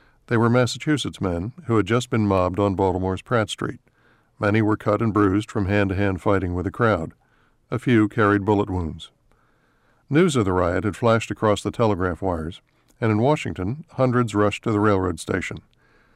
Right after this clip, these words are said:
Among them was a small, dark-haired woman of thirty-nine who worked in the patent office. Formerly, she'd been a school teacher in Worcester, and as the regiment passed, she recognized many in the ranks. They had been her students, her boys. Secessionists in the crowd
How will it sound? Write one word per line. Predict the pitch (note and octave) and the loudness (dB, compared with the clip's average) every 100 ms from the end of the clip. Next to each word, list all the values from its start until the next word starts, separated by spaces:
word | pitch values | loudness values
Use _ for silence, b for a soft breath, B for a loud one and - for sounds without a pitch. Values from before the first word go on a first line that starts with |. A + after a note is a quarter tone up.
| b b | b b
Among | - G#2 D3 | -2 2 4
them | G#2+ G2+ C3 | 2 0 -2
was | G#2 F2+ | -4 -4
a | |
small, | F2 A2+ G#2 A2 G#2+ | -4 0 2 2 4
dark-haired | G#2 G2+ - G#2 F2 | 4 2 2 0 2
woman | G2 G#2 G2+ | 0 0 -2
of | E2 | -2
thirty-nine | A#2+ G2+ F#2+ G2 F2 F#2+ - _ _ | 0 0 0 0 -2 -4 -8 _ _
who | - | -2
worked | C3 A2+ - | 2 2 2
in | G#2+ | 0
the | |
patent | G2 B2 A2 G2+ | 0 0 0 -2
office. | F#2+ E2 - - - b b b b b b | -4 -4 -10 -16 -20 b b b b b b
Formerly, | - C3 A#2 G2 C#3+ - | 0 2 4 2 0 -4
she'd | B2+ G#2+ | -4 0
been | A2+ | 0
a | G#2+ | 0
school | - C3+ B2+ | 0 -2 0
teacher | A2+ - A2+ | -2 -2 -2
in | A#2 | 0
Worcester, | C#3+ - - - _ _ _ | -2 -2 -8 -10 _ _ _
and | G#2+ | 0
as | G#2+ F#2+ | 2 2
the | G2+ | 2
regiment | B2+ C3+ A#2 - | 2 2 -4 -2
passed, | G2 D#2+ E2 - | -4 -4 -10 -14
she | - A#2+ | -6 0
recognized | B2+ B2 G2 F#2+ G2 G2+ | 0 0 -4 -2 0 0
many | G#2 G2 G2 | 0 0 0
in | F#2 | 0
the | |
ranks. | F#2 G#2+ F2 D#2+ - _ b b b b b b | 2 2 0 -4 -18 _ b b b b b b
They | A#2+ | 2
had | A2+ | 2
been | A2+ B2+ | 4 2
her | A#2+ | 2
students, | - D3 A2 D#2 - - _ _ | 0 -2 -2 -6 -12 -20 _ _
her | A#2+ B2 | 0 2
boys. | B2 A2 E2 D#2+ - _ | 2 2 -2 -10 -20 _
Secessionists | - G#2+ - C#3+ - A2+ - | -10 -4 2 2 0 -4 -2
in | A#2+ | 0
the | G#2+ | 0
crowd | G2 G#2+ G2+ G2 | 2 4 4 2